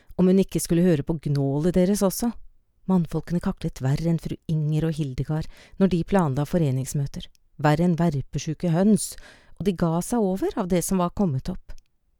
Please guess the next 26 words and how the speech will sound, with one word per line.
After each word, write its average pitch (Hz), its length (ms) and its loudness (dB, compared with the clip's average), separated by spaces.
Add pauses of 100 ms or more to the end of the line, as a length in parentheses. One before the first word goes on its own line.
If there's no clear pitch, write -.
(140)
Vera 185 480 4
var 165 420 0 (120)
med 139 360 0
barn. 151 400 2 (580)
Det 190 180 2
var 165 260 0 (100)
ingen 151 300 2
tvil. 151 240 -8 (360)
Hun 190 160 4
var 175 200 -2
halvgått 190 520 -2
i 208 40 0
svangerskapet. 180 680 -4 (1300)
Ellen 214 320 6
lukket 208 320 0
øynene 156 320 2
og 165 80 -2
hvilte 160 320 -2
hodet 160 260 -2
inntil 156 240 -4
veggen. 147 320 -8 (460)
At - 160 -6
Vera 160 280 2
var 180 280 0 (240)
med 202 240 4
barn, 233 400 6